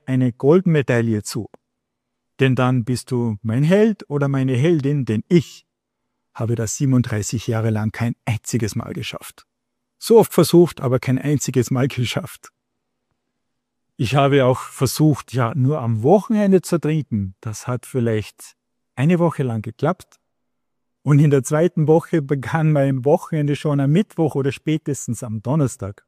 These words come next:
Du kannst dich auch entscheiden, eine Trinkpause einzulegen, zum Beispiel von einem Monat.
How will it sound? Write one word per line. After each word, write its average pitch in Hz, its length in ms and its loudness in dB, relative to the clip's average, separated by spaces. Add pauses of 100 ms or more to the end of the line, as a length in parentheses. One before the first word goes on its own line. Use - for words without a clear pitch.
(880)
Du 139 100 0
kannst 220 320 0
dich 214 160 -2
auch 185 160 2
entscheiden, 160 800 2 (920)
eine 127 260 0
Trinkpause 156 800 -2
einzulegen, 110 680 -2
zum 98 140 -10
Beispiel 110 380 -6
von 110 220 -8
einem 113 340 0
Monat. 127 560 2